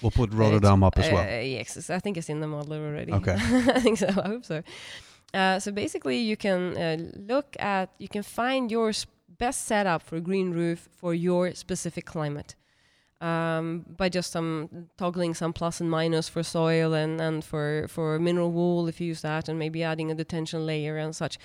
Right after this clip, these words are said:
Speaker 2: So you can just play around with it, and then, uh, you basically, uh, based on science, based on data,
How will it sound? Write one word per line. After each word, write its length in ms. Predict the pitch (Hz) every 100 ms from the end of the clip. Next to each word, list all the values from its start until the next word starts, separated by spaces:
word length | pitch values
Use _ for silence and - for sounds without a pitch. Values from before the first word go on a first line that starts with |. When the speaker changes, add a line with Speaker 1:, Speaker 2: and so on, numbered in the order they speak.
| - - -
Speaker 2:
So 200 | - 190
you 60 | 220
can 140 | 302
just 180 | 277 -
play 200 | 240 220
around 180 | 220 233
with 100 | 285
it, 180 | 330 -
and 120 | 196 196
then, 360 | 196 202 202
uh, 240 | - 180 185
you 180 | 190
basically, 760 | 185 180 208 226 214 202 196 90
uh, 60 |
based 500 | 104 180 202 240 254
on 200 | - 202
science, 360 | 196 180 226 254
based 300 | 175 190 -
on 140 | 196
data, 400 | 170 175 180 254